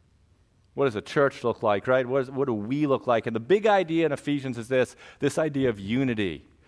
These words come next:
What Paul wanted these people to understand is Christians in sixty-two A D, with all the stuff that you're facing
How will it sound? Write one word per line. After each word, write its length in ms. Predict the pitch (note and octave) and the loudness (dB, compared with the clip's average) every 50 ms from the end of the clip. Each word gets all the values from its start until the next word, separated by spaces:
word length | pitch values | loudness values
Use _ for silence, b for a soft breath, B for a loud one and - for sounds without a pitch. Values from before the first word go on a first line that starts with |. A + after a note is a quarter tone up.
| b b b b b b b | b b b b b b b
What 200 | B2+ C#3+ C#3 - | -2 -2 -2 0
Paul 340 | - D#3+ E3+ F#3+ G3+ F#3+ E3+ | 2 4 4 6 6 4 4
wanted 220 | E3 E3 D#3 D3 | 2 2 2 2
these 220 | C#3 D#3+ E3+ D#3+ - | 0 0 -2 -2 -4
people 260 | - F3 D3 D3 C#3+ | -6 -6 -4 -4 -2
to 80 | C#3+ | -2
understand 500 | C#3+ C#3+ C3+ - - - D#3+ D#3+ D#3+ D3+ | -2 -2 -4 -4 -4 -4 -2 -2 0 -2
is 120 | C#3 C3 - | -2 -4 -6
Christians 500 | - - F3 F#3 F3+ - - D#3+ - C3 | -4 -2 -2 -2 0 -2 -4 -6 -4 -4
in 80 | B2 | -6
sixty-two 560 | A2+ - - F3+ F3 - F3+ D#3+ - - D3+ D3 | -6 -4 -4 -4 -4 -4 -6 -8 -4 -2 -2 0
A 100 | C#3 C3+ | 0 0
D, 240 | C3 D#3 F3 F3+ | 0 -2 -2 0
with 160 | E3 D3+ C#3 B2+ | 0 0 0 2
all 360 | - C3+ D#3 F#3 G3 G3 F#3 | 2 4 6 6 6 6 4
the 100 | D#3+ D3+ | 2 -2
stuff 340 | - - - E3+ F3+ E3+ - | -2 2 4 4 4 4 2
that 140 | D#3 C3+ - | -2 -4 -2
you're 120 | B2 G#2+ | -4 -4
facing 640 | - - - F3 F#3+ G3+ F3+ - - D3 A#2+ G2 E2+ | -4 -2 0 0 0 0 -2 -2 -4 -4 -4 -4 -6